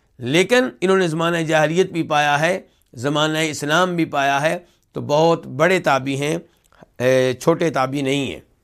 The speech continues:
تو اسود بن یزید نخعی سے روایت ہے، وہ کہتے ہیں، سألت عائشہ،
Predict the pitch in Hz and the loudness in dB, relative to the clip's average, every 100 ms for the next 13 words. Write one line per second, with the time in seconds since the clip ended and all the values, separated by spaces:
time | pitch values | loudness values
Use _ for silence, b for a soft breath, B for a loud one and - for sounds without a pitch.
0 | _ _ _ _ _ _ _ _ _ b | _ _ _ _ _ _ _ _ _ b
1 | b _ 160 156 208 190 190 170 160 202 | b _ -2 2 4 4 4 2 2 0
2 | 190 190 202 196 185 185 160 156 151 139 | 2 2 4 2 2 2 4 2 2 -2
3 | 139 151 170 160 143 131 - b b b | -2 0 0 0 -2 -4 -6 b b b
4 | - - 202 208 196 165 156 165 147 135 | -8 0 2 2 2 2 4 2 -2 -6
5 | 107 | -8